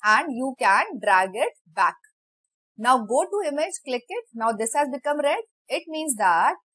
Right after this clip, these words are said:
we can now work on this. So you can simply extend it and up to your choice. So it is like for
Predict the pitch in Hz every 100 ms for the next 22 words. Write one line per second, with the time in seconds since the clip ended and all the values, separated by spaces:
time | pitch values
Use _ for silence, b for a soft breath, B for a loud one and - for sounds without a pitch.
0 | _ 190 285 285 339 240 254 370 226 233
1 | 226 180 165 - 165 - - - 240 247
2 | 302 349 427 427 - 269 254 285 320 220
3 | - - 262 277 370 - 185 302 _ _
4 | _ _ _ _ - 208 185 208 370 226
5 | 226 - 294 233 226 320 - 196 165 262
6 | - - 254 226 226 277 262 -